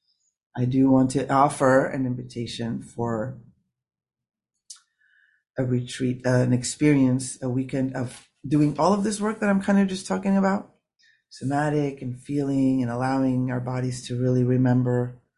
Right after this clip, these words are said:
what they're capable of, to stop holding them back, to stop repressing them.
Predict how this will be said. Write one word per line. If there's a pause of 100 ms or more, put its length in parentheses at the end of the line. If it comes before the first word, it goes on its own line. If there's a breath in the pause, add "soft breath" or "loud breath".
(760)
what
they're
capable
of,
to
stop
holding
them
back,
to
stop
repressing
them.